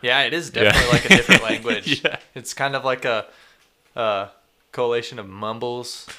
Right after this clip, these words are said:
Speaker 1: and, you know, words that are, like, overpronounced
Speaker 2: Mm-hmm.
Speaker 1: to the point where they're elegant, but then also a mixture of, like, Southern,
Speaker 2: Uh-huh.
Speaker 1: like, uh,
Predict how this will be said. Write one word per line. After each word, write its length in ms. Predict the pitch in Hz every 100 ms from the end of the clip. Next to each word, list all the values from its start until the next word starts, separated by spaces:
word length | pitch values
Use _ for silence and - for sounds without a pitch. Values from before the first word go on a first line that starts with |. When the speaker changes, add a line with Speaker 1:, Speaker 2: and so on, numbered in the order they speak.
| - -
Speaker 1:
and, 480 | 104 101 98 98 - _ _
you 140 | 110
know, 220 | 104 101 98 _ _ _ _
words 460 | 110 113 123 139 135
that 120 | 135
are, 60 | 117
like, 240 | 101 98
overpronounced 1000 | - 113 117 123 120 104 101 113 - - - 107
Speaker 2:
Mm-hmm. 100 | 92
Speaker 1:
to 40 |
the 80 | 98
point 220 | - 120 98
where 80 |
they're 180 | 104 98
elegant, 440 | 104 104 120 123 131 _ _ _
but 160 | - 107
then 200 | 113 101 - _ -
also 420 | 98 104 - 110
a 40 |
mixture 480 | 101 101 - 110 104
of, 160 | 98 101
like, 280 | 92 90 -
Southern, 680 | - 117 104 104 104 98 95 _ _ _ _
Speaker 2:
Uh-huh. 300 | 85 90 101 85
Speaker 1:
like, 340 | 101 95 - _ _ _
uh, 380 | 98 92 90